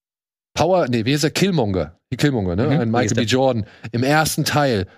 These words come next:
Speaker 1: so richtig schön mal Wakanda in Frage gestellt hat und auch gesagt hat, ey, ist das überhaupt richtig cool, was die hier machen?
Speaker 2: Mhm.
Speaker 1: Ja, also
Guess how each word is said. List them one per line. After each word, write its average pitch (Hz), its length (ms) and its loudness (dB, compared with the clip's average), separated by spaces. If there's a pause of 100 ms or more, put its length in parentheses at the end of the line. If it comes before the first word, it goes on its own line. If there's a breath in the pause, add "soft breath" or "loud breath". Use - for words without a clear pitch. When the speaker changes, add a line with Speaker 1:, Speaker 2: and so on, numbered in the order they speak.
(220 soft breath)
Speaker 1:
so 123 100 0
richtig 170 400 0
schön - 240 2
mal 143 140 2
Wakanda 156 440 0
in 113 80 -2
Frage 170 340 0
gestellt 107 400 0
hat 95 160 0
und 110 80 -4
auch 120 160 -2
gesagt 135 280 0
hat, 117 120 -2
ey, 117 100 0
ist 104 160 -2
das 113 120 -4
überhaupt 113 340 -4
richtig 110 280 -4 (120)
cool, 277 180 0
was 107 160 0
die 107 80 -2
hier 98 120 0
machen? 87 280 -4
Speaker 2:
Mhm. 214 120 0
Speaker 1:
Ja, 139 100 -2
also 113 320 0